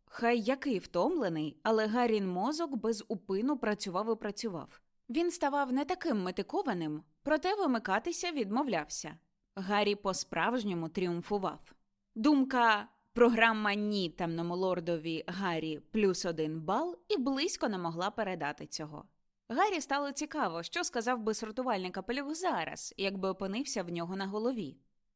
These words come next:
Не дивно, що професор Квірл звинувачував був його в тому, що він простує стежкою темного лорда.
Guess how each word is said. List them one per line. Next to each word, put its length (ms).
Не 160
дивно, 380
що 220
професор 520
Квірл 500
звинувачував 760
був 260
його 280
в 100
тому, 420
що 260
він 340
простує 560
стежкою 560
темного 440
лорда. 440